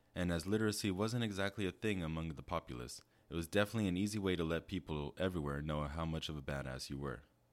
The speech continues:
After fifty-six years on the throne, Sargon of Akkad died of old age in twenty-two seventy-nine B C E. His status, already colossal in life,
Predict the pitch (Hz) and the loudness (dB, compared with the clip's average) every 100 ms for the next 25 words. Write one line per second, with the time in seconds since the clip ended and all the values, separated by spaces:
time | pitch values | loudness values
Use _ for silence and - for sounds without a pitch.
0 | _ _ _ _ _ - - 101 160 160 | _ _ _ _ _ -6 -2 2 2 2
1 | 156 143 - 117 104 95 87 - 87 71 | 2 0 2 4 4 4 2 2 0 0
2 | 76 76 _ - 101 101 104 101 95 80 | -2 -12 _ -2 2 4 4 0 0 -4
3 | 85 - 78 76 73 82 85 85 78 80 | -4 0 0 0 0 2 4 2 0 0
4 | 78 76 71 76 71 104 104 98 98 90 | 0 0 -2 -4 -4 -2 0 0 -2 -2
5 | - 82 80 73 73 73 73 71 73 76 | 0 -2 0 -2 -4 -6 -6 -6 -4 -4
6 | 69 - _ _ _ _ - 80 - 117 | -4 -10 _ _ _ _ -8 -6 -2 0
7 | 110 78 - - - - 113 120 113 - | 0 -2 -6 -16 -12 -2 2 4 2 2
8 | 101 104 - 85 85 76 | 2 2 0 0 0 -2